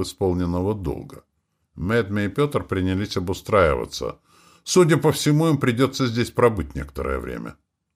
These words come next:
Когда солнце низко опустилось к горизонту, отбрасывая длинные тени на пески пустыни, на бескрайних просторах неба развернулась симфония красок. Оттенки розового и золотого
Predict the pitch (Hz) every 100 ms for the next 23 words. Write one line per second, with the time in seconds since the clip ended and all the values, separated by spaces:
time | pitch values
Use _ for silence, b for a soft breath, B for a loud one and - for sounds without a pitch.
0 | _ - 87 85 92 - 98 - 92 90
1 | - 82 73 78 - 82 65 62 73 67
2 | 62 71 85 151 143 127 127 - 127 120
3 | 107 120 113 113 113 113 120 110 107 104
4 | 113 - 120 110 110 - - 113 107 101
5 | - b b b b b - 131 131 143
6 | - 160 151 131 - 127 - 135 113 101
7 | 120 151 147 123 92 90 92 95 107 113
8 | 107 - 78 - 82 80 78 76 - 67
9 | 65 62 - - - _ _ _ _ _
10 | _ - 71 - 135 131 85 80 123 107
11 | 85 76 78 73 82 82 87 151 127 67